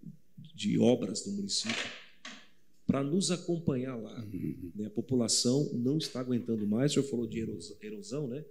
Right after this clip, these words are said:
Speaker 2: Isso.
Speaker 1: É, existe uma situação ali próximo do Horto, a primeira rua, a segunda rua, que o, o asfalto já está cedendo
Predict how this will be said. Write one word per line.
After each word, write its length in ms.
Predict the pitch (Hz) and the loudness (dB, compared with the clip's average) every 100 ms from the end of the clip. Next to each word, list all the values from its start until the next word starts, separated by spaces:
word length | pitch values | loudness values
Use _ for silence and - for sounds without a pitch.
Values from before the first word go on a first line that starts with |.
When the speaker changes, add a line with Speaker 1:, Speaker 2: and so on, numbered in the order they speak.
| - | -14
Speaker 2:
Isso. 460 | - - - - - - | -8 -6 -6 -8 -10 -4
Speaker 1:
É, 460 | 104 104 104 101 | -2 0 2 2
existe 320 | 104 98 113 - | 0 0 -2 0
uma 100 | 131 | 0
situação 440 | - 117 - 117 | 0 0 2 2
ali 120 | 110 | 0
próximo 400 | 110 113 113 - | -2 -2 -4 -4
do 140 | 107 107 | -2 4
Horto, 220 | 139 143 | 4 4
a 20 | |
primeira 360 | - 113 117 120 | -2 0 0 0
rua, 180 | 104 131 | 0 0
a 40 | |
segunda 400 | 135 107 117 120 | 0 -2 -2 -2
rua, 360 | 101 104 139 147 - - - - - - | -2 2 2 2 -4 -20 -20 -20 -20 -20
que 800 | - 107 110 110 107 104 104 - - - | -4 4 6 8 8 8 6 0 -6 -4
o, 120 | - - 123 | -4 4 6
o 60 | |
asfalto 600 | 120 - - 151 202 196 127 | 8 6 4 4 4 4 2
já 80 | |
está 220 | 113 - 110 | 0 0 0
cedendo 520 | - - 110 - | 0 0 -2 -4